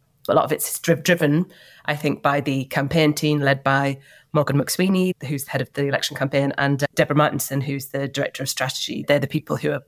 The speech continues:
behind these ads rather than any individual politicians. And the signing off process, it appears to be that it doesn't have to go back past shadow cabinet. But members of the shadow cabinet who have disagreed with it were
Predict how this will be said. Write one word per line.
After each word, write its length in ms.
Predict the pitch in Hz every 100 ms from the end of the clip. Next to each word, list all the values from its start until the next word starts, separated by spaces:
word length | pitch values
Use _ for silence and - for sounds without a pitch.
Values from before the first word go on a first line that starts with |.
| -
behind 340 | 143 139 139
these 180 | 131 135
ads 340 | 127 135 135 -
rather 240 | 139 135
than 360 | - 143 131 120 _ _ _ -
any 180 | 143 135
individual 440 | 135 147 135 131
politicians. 800 | - 135 - 139 - 127 - -
And 540 | - 135 135 131 - - _
the 80 | 135
signing 280 | - 135 143
off 140 | 170
process, 500 | - - - - - - _ -
it 80 |
appears 360 | 143 - 156 143
to 100 | 147
be 100 | 147
that 140 | 139 147
it 80 | -
doesn't 160 | 135
have 160 | 143 143
to 80 | 143
go 180 | 139 143
back 300 | 120 - -
past 300 | 139 - -
shadow 200 | 139 135
cabinet. 400 | 135 - 147 - -
But 340 | 151 - - - - - - - _ _ _
members 340 | - 165 151 147
of 60 |
the 60 | 151
shadow 200 | 147 147
cabinet 320 | - 139 151
who 120 | - 139
have 240 | 160 156
disagreed 480 | 151 - 151 147 135
with 120 | 139
it 280 | 143 - - -
were 360 | 147 139 139